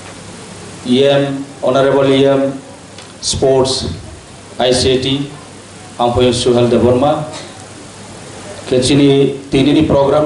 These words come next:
চেয়ারম্যান, জোনাল চেয়ারম্যান, এক্ষেত্রে ভাইস চেয়ারম্যান, <clears throat> লগেও চিনি সাব জোনাল চেয়ারম্যান, চিনি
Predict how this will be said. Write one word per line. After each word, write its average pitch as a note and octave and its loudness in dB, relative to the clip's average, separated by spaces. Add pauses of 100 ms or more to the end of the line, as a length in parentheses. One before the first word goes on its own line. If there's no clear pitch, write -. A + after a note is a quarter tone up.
চেয়ারম্যান, C#3+ 0 (1700)
জোনাল C3+ 4
চেয়ারম্যান, D3+ 2 (600)
এক্ষেত্রে B2 0 (160)
ভাইস A#2+ 0
চেয়ারম্যান, C#3 2 (1120)
<clears throat> - -10
লগেও B2+ 4 (140)
চিনি C3+ 0 (140)
সাব B2 0
জোনাল B2+ 2
চেয়ারম্যান, C3+ 0 (180)
চিনি B2+ -2